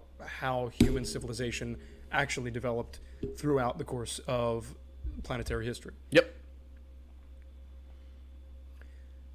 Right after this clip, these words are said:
Speaker 1: So, what was the, so we know that the Younger Dryas was the, the s-, period of global warming, essentially,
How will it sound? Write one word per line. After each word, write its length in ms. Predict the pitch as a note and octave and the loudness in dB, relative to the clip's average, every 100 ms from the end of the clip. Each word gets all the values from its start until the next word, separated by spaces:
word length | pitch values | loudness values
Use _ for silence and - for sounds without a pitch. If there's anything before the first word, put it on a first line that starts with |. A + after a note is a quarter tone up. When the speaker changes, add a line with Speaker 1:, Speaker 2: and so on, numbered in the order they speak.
| - - - - - - - - - - - - - - - - - - | -16 -16 -12 -12 -12 -14 -14 -16 -16 -16 -16 -16 -16 -16 -14 -14 -14 -12
Speaker 1:
So, 380 | - D#3+ D3 B2 - - - - - | 0 6 6 6 -2 -16 -16 -8 -6
what 340 | C#3 C#3+ G#3 G3+ | 8 10 10 8
was 280 | D#3+ D#3 | 6 6
the, 360 | C3 C#3+ C#3 C3+ | 6 4 4 2
so 140 | - | 4
we 80 | D3 | 6
know 140 | D3+ E3 | 8 8
that 120 | D#3+ | 6
the 80 | D3+ | 6
Younger 180 | C#3+ | 6
Dryas 440 | C#3 C#3 C3 B2+ - | 6 6 4 2 2
was 180 | C3+ A#2 | -2 0
the, 80 | |
the 340 | B2+ B2+ B2 - - | 0 2 0 -4 -8
s-, 240 | - - - - | -2 -2 -2 -4
period 340 | - E3 D3 | 6 8 8
of 580 | C#3 A#2+ C3 D3+ D3 - | 6 0 -6 -8 -10 -6
global 400 | D3 C#3+ C#3+ C#3 | 6 8 8 6
warming, 440 | B2+ C3+ B2+ B2 | 4 4 4 2
essentially, 580 | A#2 - A#2 B2+ B2 A#2+ | 0 -2 -2 0 2 2